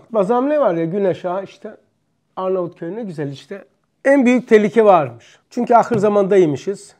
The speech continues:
Ahir zamanda olduğumuzu nasıl anlayacağız? Güneş aynı güneş. Dünya aynı dünya. Armut şeftali vermiyor. Dereler akıyor.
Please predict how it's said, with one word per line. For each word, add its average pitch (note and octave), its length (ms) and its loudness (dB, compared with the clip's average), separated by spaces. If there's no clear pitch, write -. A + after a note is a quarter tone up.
Ahir G3+ 260 -2
zamanda A3+ 360 2
olduğumuzu A#3 480 0
nasıl C#4 260 2
anlayacağız? E3+ 640 -4
Güneş B3 360 4
aynı C#4 260 6
güneş. E3 500 -4
Dünya G3+ 260 6
aynı G3 380 8
dünya. C#3 400 -8
Armut G#3+ 420 6
şeftali G3+ 520 4
vermiyor. D3+ 500 0
Dereler G3 500 6
akıyor. D#3 560 -4